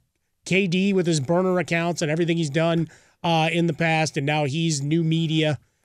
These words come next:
uh, adjacent to Draymond Green, yelling at everybody and, and wanting to wag his fingers at everybody, uh, which he's always done. It just, he used to do 'em from a burner account. And now you have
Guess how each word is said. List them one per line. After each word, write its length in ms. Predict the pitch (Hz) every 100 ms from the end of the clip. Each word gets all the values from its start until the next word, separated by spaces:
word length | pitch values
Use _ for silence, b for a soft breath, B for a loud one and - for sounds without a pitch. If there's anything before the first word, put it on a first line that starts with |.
| _
uh, 220 | 175 160 156
adjacent 640 | 160 135 165 156 170 160
to 120 | -
Draymond 540 | 147 160 160 156 151 147
Green, 320 | 151 156 156
yelling 360 | 151 151 156 151
at 60 |
everybody 600 | 147 151 147 147 147 143
and, 160 | 127 110 b b b -
and 400 | 156 147 151 147
wanting 240 | 156 151
to 60 | 147
wag 260 | 151 151
his 140 | 147 135
fingers 420 | - 151 147 139
at 80 | 143
everybody, 480 | 139 139 135 139 131 B B -
uh, 200 | 160 160
which 200 | 214 -
he's 100 | 233
always 260 | 262 190
done. 340 | 143 247 175 151
It 100 | 147
just, 220 | 175 -
he 60 | 175
used 200 | 170 135
to 60 |
do 120 | 165
'em 60 | 156
from 160 | 135 139
a 60 |
burner 280 | 127 180 156
account. 300 | 139 139 135 B B B
And 140 | 208
now 180 | 214 240
you 200 | 226 196
have 420 | 170 196 190 139